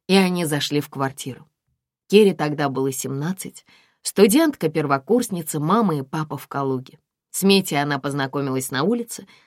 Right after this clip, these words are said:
обычное дело. Встречались три месяца, мотались по улицам, целовались в подъездах. В общежитии было строго: никаких гостей,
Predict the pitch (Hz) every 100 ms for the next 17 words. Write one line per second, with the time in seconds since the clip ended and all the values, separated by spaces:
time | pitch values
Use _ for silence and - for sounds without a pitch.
0 | _ - 196 285 208 202 196 180 160 151
1 | _ _ _ - - 175 170 165 147 135
2 | - 147 139 180 233 208 - - - _
3 | _ - 185 254 381 359 - 190 220 285
4 | 277 - 208 202 180 170 165 151 135 -
5 | 127 123 156 208 202 - _ _ _ -
6 | 180 - 175 170 165 160 139 135 127 -
7 | 156 175 160 151 143 208 285 262 247 190
8 | 180 143 135 - - 220